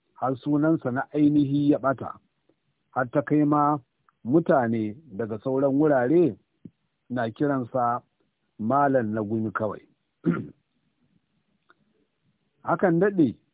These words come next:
ba a ji wani ya kira shi da sunansa na yanka ba, wato Mahmud. A yau,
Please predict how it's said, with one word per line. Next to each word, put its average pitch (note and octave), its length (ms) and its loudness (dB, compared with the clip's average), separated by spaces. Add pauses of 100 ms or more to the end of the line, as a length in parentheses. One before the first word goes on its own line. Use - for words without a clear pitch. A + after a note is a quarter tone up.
(420)
ba A#2+ 160 -4
a C3 80 -2
ji C3+ 100 0
wani D#3+ 240 4
ya D#3+ 160 4
kira E3 320 0
shi D#3 120 -2
da B2 140 -2
sunansa D3 520 -2
na A#2 120 -2
yanka A2+ 440 -2
ba, A#2+ 100 -2
wato G#2+ 340 -2
Mahmud. G2 460 -8 (1900)
A G#2 140 -4
yau, D#3 300 4